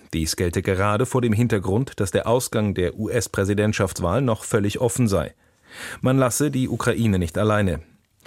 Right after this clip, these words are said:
Der ukrainische Außenminister Sybiha betonte, er habe mit Baerbock auch eine Reaktion auf die Beteiligung Nordkoreas an dem Krieg erörtert.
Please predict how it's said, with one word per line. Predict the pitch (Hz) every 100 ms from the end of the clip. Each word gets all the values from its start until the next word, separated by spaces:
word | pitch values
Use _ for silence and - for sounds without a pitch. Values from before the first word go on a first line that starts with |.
| - - -
Der | - 73
ukrainische | 62 - 85 120 104 107
Außenminister | 107 - 113 107 - 110 101
Sybiha | - 101 107 95 113
betonte, | 143 143 - 131 120 117 - - - - _ _
er | - 110 107
habe | 113 120 120
mit | 117 -
Baerbock | 110 104 120 156 -
auch | 127 123 -
eine | 127 120 120
Reaktion | 113 110 - 123 120
auf | 143 120
die | -
Beteiligung | 123 117 113 113 117 120
Nordkoreas | 120 110 - 113 120 127 110 95
an | 82 90
dem | 90
Krieg | - 90 80 -
erörtert. | 95 87 82 78 -